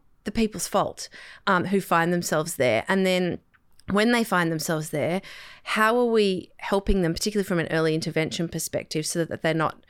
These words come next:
kind of slipping off the ledge into a place that's really scary and, and, um, absolutely suboptimal for themselves and their kids and their families and their employment status and all of that stuff. So I think it gives me a massive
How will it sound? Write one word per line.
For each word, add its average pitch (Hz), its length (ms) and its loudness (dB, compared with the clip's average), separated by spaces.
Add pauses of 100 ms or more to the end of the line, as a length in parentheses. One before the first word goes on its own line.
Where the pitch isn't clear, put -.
(160)
kind 165 180 -2
of 165 80 -8
slipping 160 360 -4
off 147 160 -6
the 160 80 -4
ledge 151 340 -2
into 151 300 -4
a 147 40 -4
place 151 320 -4
that's - 160 -10
really 151 140 -2 (160)
scary 233 500 2
and, 160 280 0 (320)
and, 165 320 2
um, 151 280 2 (200)
absolutely 165 600 0
suboptimal 151 680 -2
for 147 320 -2
themselves 160 720 0
and 147 120 -6
their 143 120 -10
kids 151 400 -2
and 143 120 -4
their 139 120 -8
families 151 640 0
and 90 200 -4
their - 220 -4 (280)
employment 196 600 2
status 165 420 0
and 156 120 0
all 156 200 0
of 151 120 -2
that - 220 -2
stuff. - 360 -4
So 196 400 2 (320)
I 208 80 2
think 247 300 0
it 247 120 -6
gives 208 240 -4
me 185 140 2
a 170 80 2
massive 165 460 -2